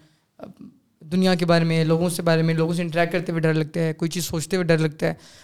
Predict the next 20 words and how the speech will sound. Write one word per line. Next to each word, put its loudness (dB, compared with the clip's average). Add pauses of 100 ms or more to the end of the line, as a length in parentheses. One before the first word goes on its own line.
(120)
اور -4
اس -4
کے -4
بعد 2 (140)
پھر 2 (120)
آپ 0
ایک -6
ایسے 0 (480)
سرکل 2
میں 2
آتے -2
ہو -2
جیسے -6
جیسے -4
آپ 0
obviously -8
گرو 2
کرتے -6
ہو -4
اور -6